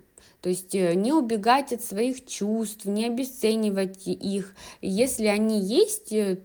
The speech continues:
то понимать, что они важны. Э, и такие, и там может быть целая гамма чувств. Э, человек может злиться на партнёра, задаваясь вопросом, почему он так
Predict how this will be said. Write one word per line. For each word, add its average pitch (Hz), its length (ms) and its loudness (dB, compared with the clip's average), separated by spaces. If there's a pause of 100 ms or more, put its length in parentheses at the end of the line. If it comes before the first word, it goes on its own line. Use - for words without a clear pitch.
то 226 140 2
понимать, 208 600 2
что 220 440 2
они 202 240 2
важны. 202 520 0 (800)
Э, 160 300 -6 (260)
и 208 240 0
такие, 196 380 0 (140)
и 220 120 -2
там 262 180 4
может 226 320 0
быть 196 220 -2
целая 233 380 4
гамма 185 540 2
чувств. 320 480 2
Э, 185 580 2
человек 214 400 0
может 196 420 -2
злиться 208 360 -2
на 202 140 -2
партнёра, 196 680 0
задаваясь 180 600 -2
вопросом, 185 600 -2
почему 185 420 -4
он 185 140 2
так 175 280 -2